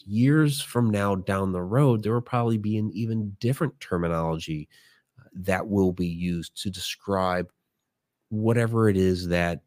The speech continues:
is going on out there. That, you know, we've tried to make sense of it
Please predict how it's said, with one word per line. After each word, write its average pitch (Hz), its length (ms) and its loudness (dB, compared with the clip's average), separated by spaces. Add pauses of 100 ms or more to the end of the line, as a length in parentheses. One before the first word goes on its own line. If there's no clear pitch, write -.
(200)
is 95 160 -2
going 87 380 -4
on 101 320 -2
out 85 280 -8
there. 78 220 -4
That, 60 240 -12
you 95 100 -16
know, 85 60 -10
we've 95 220 -10
tried 135 380 -2
to 127 40 0
make 113 220 0
sense - 320 -4
of 82 100 -4
it 80 160 -4